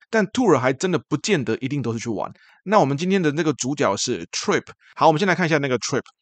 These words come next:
比如说，我们就用一个例子来跟大家提一下，It's a three K M或者是three kilometer trip from here to the hotel you stay at。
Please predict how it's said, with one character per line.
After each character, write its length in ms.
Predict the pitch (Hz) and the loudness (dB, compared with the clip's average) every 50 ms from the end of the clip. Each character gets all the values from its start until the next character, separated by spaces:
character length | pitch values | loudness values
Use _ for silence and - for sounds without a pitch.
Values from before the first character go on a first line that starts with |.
| _ _ _ _ | _ _ _ _
比 100 | - 143 | 2 2
如 80 | 160 | 4
说， 140 | 170 - 202 | 4 4 2
我 60 | 190 | 2
们 100 | 147 135 | 2 0
就 100 | 135 156 | 0 0
用 80 | 156 151 | 0 0
一 20 | |
个 60 | 131 131 | 0 0
例 160 | 139 156 143 | 0 0 -2
子 60 | 117 | -2
来 100 | 113 110 | -2 -2
跟 140 | 113 120 120 | -4 -4 -2
大 120 | 107 120 | -2 -2
家 60 | 117 | -2
提 140 | 120 - 92 | -2 -4 -8
一 40 | 80 | -12
下， 160 | 101 - 95 73 - - - _ _ _ | -10 -10 -10 -10 -12 -18 -20 _ _ _
It's 320 | - 165 170 165 156 151 - - | 4 6 6 6 6 4 2 0
a 140 | - 156 151 | 0 2 2
three 460 | 147 - - - - 170 185 190 190 160 - | 2 0 -4 -2 0 2 2 2 0 -2 -4
K 280 | - 165 156 160 165 - | -4 -2 -2 -2 -2 -2
M 240 | 151 160 131 107 87 - | -2 -2 -2 -4 -6 -10
或 180 | _ - 175 165 | _ 0 2 2
者 140 | 143 135 | 4 2
是 180 | 123 - 160 143 | 2 0 -2 -2
three 480 | - - - 151 165 175 180 185 175 151 _ | -2 -4 -2 0 2 2 2 0 -2 -6 _
kilometer 720 | - - 151 156 160 170 170 151 127 101 98 92 80 - - _ _ _ _ _ _ _ | -6 -4 -2 -2 0 0 0 -2 -2 -4 -4 -6 -6 -8 -12 _ _ _ _ _ _ _
trip 420 | - - - - 220 156 113 - 117 | -8 -2 2 4 4 4 2 0 -4
from 300 | - - - 135 131 131 | -10 -4 -2 -2 -2 -2
here 560 | 123 107 160 220 214 165 127 110 110 117 127 - _ - | -4 -4 -2 0 2 2 2 2 2 0 -2 -4 _ -6
to 120 | - 139 | -4 -4
the 80 | 135 120 | -2 -2
hotel 640 | 110 120 117 - - 196 180 120 90 92 107 110 - - | -2 -4 -4 -4 -2 0 0 0 0 0 -2 -4 -6 -10
you 160 | - 113 117 120 | -8 -8 -6 -6
stay 380 | - - - 123 120 123 113 | -6 -6 -4 -4 -2 0 0
at。 240 | 127 139 110 - - | 0 -2 -2 -6 -12